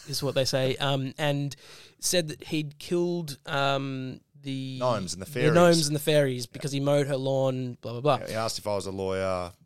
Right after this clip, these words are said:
Speaker 1: Yeah,
Speaker 2: Who
Speaker 1: how
Speaker 2: would,
Speaker 1: do you
Speaker 2: yeah,
Speaker 1: yeah, and
Speaker 2: prosecute,
Speaker 1: the prosecutor,
Speaker 2: lawyer.
Speaker 1: yep.
Speaker 2: And I said, I said probably not guilty, but the whole trespassing thing, I was like,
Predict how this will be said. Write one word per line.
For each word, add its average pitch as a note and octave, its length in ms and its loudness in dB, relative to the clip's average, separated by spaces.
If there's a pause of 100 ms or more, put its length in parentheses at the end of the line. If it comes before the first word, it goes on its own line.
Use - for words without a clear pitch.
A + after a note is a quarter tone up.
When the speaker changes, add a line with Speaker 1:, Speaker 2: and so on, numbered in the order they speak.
(120)
Speaker 1:
Yeah, D3 180 -2 (100)
Speaker 2:
Who G#2+ 100 -6
Speaker 1:
how D3 140 2
Speaker 2:
would, C3 80 -4
Speaker 1:
do B2+ 100 -10
you B2+ 60 -4 (320)
Speaker 2:
yeah, G#3 40 -2
Speaker 1:
yeah, G3+ 140 4
and F3 80 0
Speaker 2:
prosecute, G2 180 -4
Speaker 1:
the F3 60 -2
prosecutor, E3+ 480 -2
Speaker 2:
lawyer. D3+ 140 -2
Speaker 1:
yep. D3 220 -6 (300)
Speaker 2:
And G2+ 100 -4
I A2 40 -2
said, G#2+ 360 -2
I G#2 120 -2
said A2+ 240 -4
probably G#2+ 260 -4
not G2 240 -6
guilty, F2 340 -8
but F2+ 160 -8
the D#2 120 -6
whole F#2+ 160 -6
trespassing E2 640 -8
thing, F2+ 180 -16
I E2+ 40 -16
was D#2+ 100 -16
like, - 320 -16